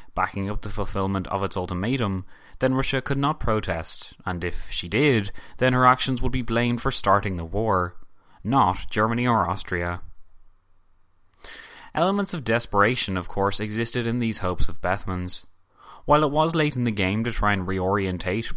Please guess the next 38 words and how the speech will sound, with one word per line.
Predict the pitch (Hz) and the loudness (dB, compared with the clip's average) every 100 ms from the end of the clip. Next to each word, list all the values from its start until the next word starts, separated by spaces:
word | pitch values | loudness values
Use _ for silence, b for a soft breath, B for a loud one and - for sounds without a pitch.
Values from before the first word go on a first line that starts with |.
| - - | -4 -4
Vienna's | 95 90 87 | -4 -2 -4
policy | - 90 90 95 | -2 -2 -2 -4
and | 85 | -4
aims, | 98 120 101 95 - B B B B | -2 0 -2 -4 -6 B B B B
and | 101 98 | -2 2
while | 95 | 2
Bethmann | 92 92 - 92 | 2 0 -2 -2
had | 95 | -4
played | - 98 101 | -4 -2 0
his | 104 95 | 0 0
own | 107 127 | 0 0
part | 120 90 87 98 | 0 2 2 0
in | 95 | -4
giving | 95 98 | -2 -2
Austria | 92 95 - 98 95 90 B B - | -2 -2 -2 -2 -2 -4 B B 0
Germany's | 104 110 107 - | 2 2 -2 -4
unconditional | 110 113 110 98 110 127 117 | -4 -2 -2 -2 -2 -2 -2
support, | - 98 92 92 113 - - | -2 -2 0 0 -2 -4 -4
which | 87 92 - | -4 -6 -6
in | 95 90 | -6 -6
itself | - - 113 - | -4 2 2 2
suggested | 127 101 98 101 92 | 0 0 0 -2 -2
a | 92 90 B B | -2 -2 B B
risk | 90 95 - - | -4 0 0 0
of | 143 | 0
war | 101 90 | 0 0
with | 87 85 | -2 -4
Serbia, | - 85 85 85 87 - - B B B B - | -4 -4 -4 -4 -6 -10 -18 B B B B -4
Bethmann | 127 - 151 | -2 0 0
and | 135 135 | 2 2
Wilhelm | 123 127 120 113 | 2 2 2 2
alike | 95 110 110 - B B | 2 2 2 -2 B B
had | - 120 | -12 -8
counted | - - 127 - | -4 -2 0 0
on | 143 | 2
their | 135 - | 2 4
allies' | 101 95 95 | 4 4 0
competence | - 95 90 107 107 | -2 -2 0 -2 -4